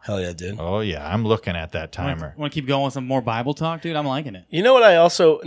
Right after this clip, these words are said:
Speaker 1: what mainly I was thinking about when you said you got a tattoo earlier is that how funny it would be to get a tattoo on your penis that looked like it was tearing apart.
Speaker 2: Ooh,
Speaker 1: So that
Speaker 2: yeah.
Speaker 1: whenever it grew, it was like it was growing so much that it's tearing.
Speaker 2: Yeah, I like that.
Speaker 1: I,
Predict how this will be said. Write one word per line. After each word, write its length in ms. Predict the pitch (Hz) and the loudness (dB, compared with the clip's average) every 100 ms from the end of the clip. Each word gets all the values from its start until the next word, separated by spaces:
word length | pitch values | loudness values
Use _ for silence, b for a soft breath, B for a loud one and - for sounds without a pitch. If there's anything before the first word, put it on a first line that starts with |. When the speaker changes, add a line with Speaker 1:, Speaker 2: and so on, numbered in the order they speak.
| 147 | 2
Speaker 1:
what 160 | 160 | 4
mainly 400 | 156 160 180 160 | 6 4 4 4
I 100 | 135 | 4
was 140 | 127 123 | 2 0
thinking 260 | 135 127 | -2 -2
about 140 | 123 117 | -2 -2
when 80 | 113 | -2
you 80 | |
said 220 | 113 120 110 | -2 -2 -2
you 60 | |
got 180 | 104 104 | -2 -2
a 40 | |
tattoo 460 | 101 131 117 117 107 | -2 -4 -4 -4 -2
earlier 420 | 101 98 98 98 | -2 -2 -2 -4
is 260 | 101 110 110 | -6 -6 -4
that 380 | 107 101 101 - | -2 -2 -4 -4
how 120 | 120 | -4
funny 380 | - 117 107 104 | -2 -2 -2 -2
it 40 | |
would 140 | 101 95 | -4 -4
be 160 | 101 | -6
to 60 | 98 | -6
get 100 | 98 | -6
a 60 | |
tattoo 480 | 98 107 95 107 101 | -4 -4 -4 -4 -4
on 240 | 101 101 101 | -2 -2 -4
your 120 | 98 | -6
penis 600 | - 104 101 98 - - b b b | -6 -6 -4 -6 -6 -10 b b b
that 160 | 104 95 | -2 0
looked 180 | 104 101 | -2 -4
like 160 | 95 | -6
it 60 | 98 | -6
was 140 | 87 | -6
tearing 360 | - 95 87 80 | -6 -6 -6 -10
apart. 440 | 73 90 71 60 - _ _ _ _ _ _ _ | -12 -12 -12 -14 -20 _ _ _ _ _ _ _
Speaker 2:
Ooh, 400 | 90 101 101 80 | -6 -4 -4 -6
Speaker 1:
So 120 | 76 135 | 0 4
that 80 | |
Speaker 2:
yeah. 40 | 120 | 4
Speaker 1:
whenever 220 | 123 123 | 2 0
it 160 | 104 90 | -2 -6
grew, 300 | 117 113 95 | -10 -6 -6
it 60 | |
was 140 | 104 107 | -4 -4
like 140 | 113 | -2
it 20 | |
was 140 | 110 104 | -2 0
growing 400 | 107 104 98 98 | 0 0 0 0
so 180 | 107 | 0
much 240 | 101 95 - | 2 2 2
that 120 | 90 | -2
it's 140 | 82 | -4
tearing. 500 | - 90 85 82 131 _ - | -2 0 0 -2 -8 _ -6
Speaker 2:
Yeah, 260 | 107 98 | 0 2
I 40 | 104 | 2
like 240 | 107 107 | 2 0
that. 300 | 90 85 - _ _ | -4 -6 -10 _ _
Speaker 1:
I, 180 | 127 | 4